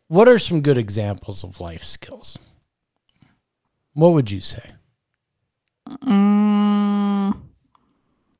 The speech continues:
Speaker 1: I'm gonna eat a red gummy bear while you're thinking.
Speaker 2: To be a good team member, like, at work, like, be able to cooperate with others to get stuff done.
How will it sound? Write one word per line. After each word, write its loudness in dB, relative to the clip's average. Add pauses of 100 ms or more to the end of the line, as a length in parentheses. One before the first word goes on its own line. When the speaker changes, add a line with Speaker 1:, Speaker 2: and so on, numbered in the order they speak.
(160)
Speaker 1:
I'm -2
gonna 2
eat 4
a -2
red -2
gummy -8
bear -12
while -14
you're -14
thinking. -18 (440)
Speaker 2:
To 0
be 2
a 2
good 0
team -2
member, 2
like, -2
at -4
work, 0
like, -2
be 0
able 0
to -2 (500)
cooperate 2
with 0
others 2
to -2 (200)
get 0
stuff -2
done. 4